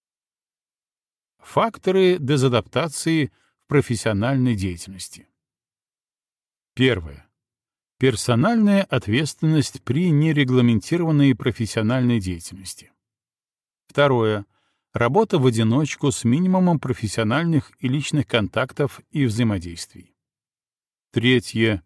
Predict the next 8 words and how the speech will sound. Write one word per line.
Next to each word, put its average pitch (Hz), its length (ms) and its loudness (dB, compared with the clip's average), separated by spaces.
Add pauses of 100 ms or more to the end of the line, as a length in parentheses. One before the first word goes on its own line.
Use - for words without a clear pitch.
(140)
Широкий 156 560 0
функционал 127 880 -2
и 131 180 0
зона 135 480 2
ответственности. - 920 -8 (420)
Неопределённые 120 920 0
должностные 127 680 0
инструкции 147 760 -4